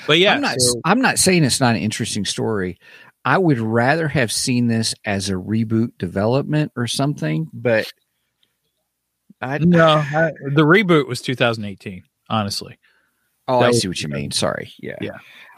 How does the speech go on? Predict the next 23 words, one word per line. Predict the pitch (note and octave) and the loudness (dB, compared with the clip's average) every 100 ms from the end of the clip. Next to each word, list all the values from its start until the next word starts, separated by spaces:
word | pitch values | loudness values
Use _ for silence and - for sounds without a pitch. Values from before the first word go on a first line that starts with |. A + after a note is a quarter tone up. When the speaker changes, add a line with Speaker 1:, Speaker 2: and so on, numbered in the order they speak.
| _ | _
Speaker 2:
Or, | D3 D3 | 2 2
or | F#3 F3 | 2 0
a | C#3+ | 0
continuation | C#3 C3 D3+ B2+ A#2 A#2 A#2 | 2 2 2 2 2 0 -4
story | G#2+ - A2+ G#2+ | -4 -4 -4 -4
or | G#2+ | -6
something | A2+ G#2+ | -6 -6
like | G2+ G#2 | -6 -4
that. | G2+ A#2 | -4 0
I | A3+ | 2
don't | F3+ | 4
know. | A#2 G#2 G#2 | 4 4 2
I, | G#2 C#3+ G1+ C#2+ B2+ - _ - - - - - - - - - _ _ _ _ - | 2 0 -2 -6 -8 -12 _ -20 -18 -18 -18 -20 -20 -20 -20 -20 _ _ _ _ -12
I, | |
uh, | - - - - | -12 -12 -16 -8
I, | D3 D3+ - | 0 0 2
I | D#3 D3 C3 | 0 0 -2
just, | - G#3+ - - _ _ - B2 C3 D3+ F#3 E3 E3+ F3 F3 E3+ | -2 0 -2 -6 _ _ -18 -12 -8 -6 -4 -2 0 0 0 0
mm, | F3 F3 F3 F3 E3+ E3+ E3+ E3+ E3 E3 D#3+ D#3+ D3+ | 0 2 2 2 0 -2 -2 -2 -2 -2 -2 0 0
Speaker 1:
Okay, | D#3 | 2
Speaker 2:
I | C3+ | 4
Speaker 1:
well, | C#3+ D3+ | 4 6
Speaker 2:
wanted, | E3 F3 | 4 2